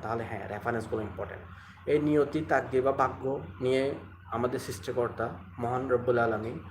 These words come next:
সূরা হাদীদে বলেছিলেন, "পৃথিবীতে কোনো বিপদ আসে না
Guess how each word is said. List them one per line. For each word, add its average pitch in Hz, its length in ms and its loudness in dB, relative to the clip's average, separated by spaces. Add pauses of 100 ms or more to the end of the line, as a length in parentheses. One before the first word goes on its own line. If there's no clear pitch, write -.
(160)
সূরা 143 260 4
হাদীদে 139 400 2
বলেছিলেন, 139 520 2 (400)
"পৃথিবীতে 160 540 2
কোনো 156 300 4
বিপদ 135 340 4 (120)
আসে 110 280 -4
না 98 120 -2